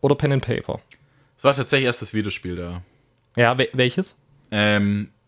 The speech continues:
Speaker 2: Baldur's Gate zwei,
Speaker 1: Mhm.
Speaker 2: Schatten von Armen ist der Untertitel.
Speaker 1: Oh.
Speaker 2: Damit hat's angefangen,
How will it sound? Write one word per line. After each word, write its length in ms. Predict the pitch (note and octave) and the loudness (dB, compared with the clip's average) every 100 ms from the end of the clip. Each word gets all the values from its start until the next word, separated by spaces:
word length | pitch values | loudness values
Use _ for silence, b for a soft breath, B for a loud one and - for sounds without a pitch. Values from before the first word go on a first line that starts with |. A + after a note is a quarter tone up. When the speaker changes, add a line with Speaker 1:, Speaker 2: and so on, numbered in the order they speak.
| _ | _
Speaker 2:
Baldur's 320 | - A#2 A#2+ - | 0 2 2 2
Gate 220 | A2+ - | 2 2
zwei, 480 | - F#2+ A#2 D#3+ E3+ _ | 0 2 4 2 -4 _
Speaker 1:
Mhm. 300 | C3+ B2 C3 | 0 2 2
Speaker 2:
Schatten 320 | - C3 - | 2 -2 -2
von 180 | A#2+ G#2+ | -2 -2
Armen 400 | - G#2+ D3+ F3 D3+ - | 2 2 2 -2 -6 -10
ist 140 | - | -2
der 80 | A2+ | -2
Untertitel. 400 | A#2 C3 D3+ C#3+ - - | -2 -4 -6 -8 -6 0
Speaker 1:
Oh. 60 | A#2 B2+ G2+ B B _ _ _ _ | 0 0 -6 B B _ _ _ _
Speaker 2:
Damit 280 | - D3 F3+ | 2 4 4
hat's 160 | D#3+ - | 0 0
angefangen, 720 | B2+ G3 F#3+ E3+ F#3+ G3+ - | 0 0 2 2 2 -2 -8